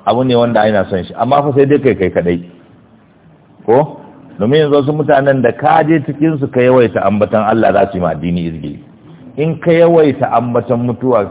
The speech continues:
tona mutuwa, kana maganan ta, za su yi mu-, izgili. To kai sai ka ware nan, kai, kai ta yin abin kai kadai.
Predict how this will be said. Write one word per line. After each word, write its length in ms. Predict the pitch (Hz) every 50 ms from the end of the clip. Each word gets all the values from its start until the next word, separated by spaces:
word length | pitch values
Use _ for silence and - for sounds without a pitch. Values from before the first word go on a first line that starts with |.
| -
tona 220 | - 123 123 120 110
mutuwa, 400 | 107 110 101 - 117 117 110 104
kana 280 | - 110 110 113 107
maganan 340 | 101 98 92 110 107 107 98
ta, 100 | 101 98
za 140 | 101 104 101 -
su 60 | 98
yi 60 | 95
mu-, 120 | 90 90 92 90 98 95 104
izgili. 380 | 98 90 87 82 85 73 69 67 - - - - _ _ _ -
To 100 | 104 98
kai 160 | - 127 131
sai 140 | 127 139 135
ka 100 | - 123
ware 300 | 107 107 113 113 107 107
nan, 200 | 104 107 104 98
kai, 180 | 95 107 107 104
kai 160 | 98 98 90 87
ta 80 | 113
yin 140 | 120 113 107
abin 260 | 87 90 92 87 82 85
kai 120 | 80 78
kadai. 260 | 65 78 78 80 78